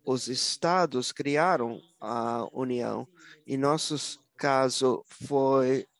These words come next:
a federação, foi a União que criou os estados. Às vezes, ah, parecemos uma união, outras vezes é um sistema federativo.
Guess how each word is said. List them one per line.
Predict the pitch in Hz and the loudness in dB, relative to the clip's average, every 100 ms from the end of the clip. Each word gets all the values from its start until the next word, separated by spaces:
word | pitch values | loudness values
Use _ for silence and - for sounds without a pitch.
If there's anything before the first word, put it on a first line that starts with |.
| - | -4
a | 127 127 117 | 0 2 0
federação, | 107 160 139 127 131 - 185 175 | -2 -4 -2 0 -2 -2 -2 -2
foi | 151 139 131 | -2 -2 0
a | 135 | 0
União | 143 180 151 151 180 202 | 0 -2 -4 -4 -4 -6
que | 151 127 | -8 -12
criou | 123 131 123 | -8 -4 -4
os | 110 | -6
estados. | 113 - 175 165 139 90 - - - _ _ _ _ _ _ _ _ | -8 -2 2 2 2 -4 -12 -14 -18 _ _ _ _ _ _ _ _
Às | - 127 131 127 113 | -6 -2 0 -2 -4
vezes, | 120 151 165 151 160 - - _ | -2 2 2 0 -8 -10 -12 _
ah, | 143 139 135 123 _ - | 0 4 2 0 _ -4
parecemos | 127 123 156 131 120 | -4 -2 -2 -2 -4
uma | 135 127 | -4 -2
união, | 127 127 143 175 180 180 175 156 | 0 0 2 4 4 2 2 2
outras | 147 - 135 123 | 0 0 -4 -4
vezes | 131 139 143 135 143 131 | -2 0 0 -4 -8 -2
é | 123 135 | 0 2
um | 131 131 131 113 | 2 -2 -6 -10
sistema | - 123 - 131 127 123 117 110 110 120 | -12 -8 0 0 2 0 2 2 -2 -6
federativo. | - 135 120 107 120 - 180 139 110 | -8 -2 0 -2 -2 2 4 2 -2